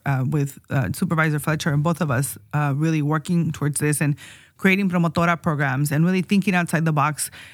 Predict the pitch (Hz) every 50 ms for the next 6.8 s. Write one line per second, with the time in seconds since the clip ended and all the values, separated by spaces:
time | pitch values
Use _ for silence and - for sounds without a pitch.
0 | - - _ _ - 175 170 165 160 160 160 156 139 - - 180 170 165 - 185
1 | 175 160 180 175 156 - 185 175 175 165 - - 220 247 247 220 202 185 - -
2 | - - 190 185 180 170 170 165 170 170 - - - - 175 175 170 180 185 190
3 | 190 185 143 139 - - 185 - 214 214 196 180 196 226 254 240 - - - 180
4 | 196 233 220 302 302 277 226 226 214 233 214 220 202 190 208 - - 214 185 185
5 | 247 294 - - 208 202 202 - - - - - - _ - 196 190 190 214 226
6 | 233 247 254 226 220 214 190 - 185 - 202 180 160 135 107